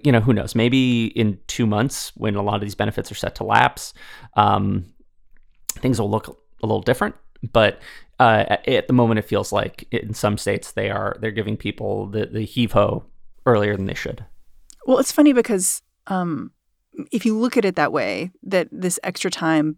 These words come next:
Speaker 2: buys people what they need to return when they're able,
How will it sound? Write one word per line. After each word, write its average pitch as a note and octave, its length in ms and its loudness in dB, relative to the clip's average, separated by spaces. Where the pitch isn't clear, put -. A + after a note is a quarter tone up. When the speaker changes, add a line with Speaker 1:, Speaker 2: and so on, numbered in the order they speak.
Speaker 2:
buys D#3+ 560 -2
people D#3 760 -4
what F#3 240 -2
they E3+ 120 0
need E3+ 520 0
to D#3+ 120 -4
return E3+ 460 -2
when D#3+ 160 -2
they're D#3 220 -4
able, - 600 -8